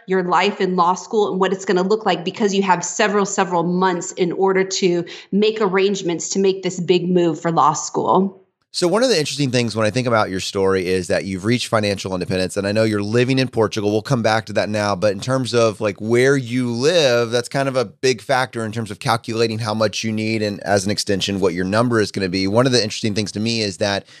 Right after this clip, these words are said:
Speaker 2: when you calculate your financial independence number, you're calculating that based on your cost of living in the Bay Area. And as we know, that is an incredibly expensive place to live, and that is going to affect this number. So I'm just curious,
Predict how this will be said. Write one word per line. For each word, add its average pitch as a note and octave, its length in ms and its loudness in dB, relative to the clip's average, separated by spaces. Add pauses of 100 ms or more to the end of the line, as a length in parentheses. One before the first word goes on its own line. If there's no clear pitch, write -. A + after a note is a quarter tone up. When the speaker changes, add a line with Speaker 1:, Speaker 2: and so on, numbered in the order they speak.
(100)
Speaker 2:
when A2+ 140 -4
you A#2 80 -4
calculate B2+ 560 -2
your G2+ 140 -6
financial A2 440 -2
independence A#2+ 440 -2
number, G2 360 0 (300)
you're A#2+ 220 0
calculating A#2+ 600 0
that F#2 180 -4
based G#2+ 280 -2
on G#2+ 120 -2
your G#2 100 -4
cost G#2+ 320 0
of F#2+ 140 -6
living G2+ 320 0
in G2+ 160 -2
the F#2+ 60 -2
Bay F2+ 260 -2
Area. G#2 360 2
And G2 120 -4
as G#2+ 200 -2
we A2+ 120 -2
know, A2+ 240 2
that G#2 160 2
is G2 180 -2
an A2 100 -4
incredibly B2+ 840 0
expensive C#3+ 520 0
place D#3+ 520 2 (300)
to C#3 120 0
live, D3 680 4
and A#2+ 160 0
that B2 120 4
is A#2 100 -2
going A#2+ 220 0
to A#2+ 80 4
affect A2+ 300 0
this A2 120 -6
number. C#3+ 160 0
So C3 100 2
I'm C3 120 2
just D3 200 -4
curious, E3+ 600 2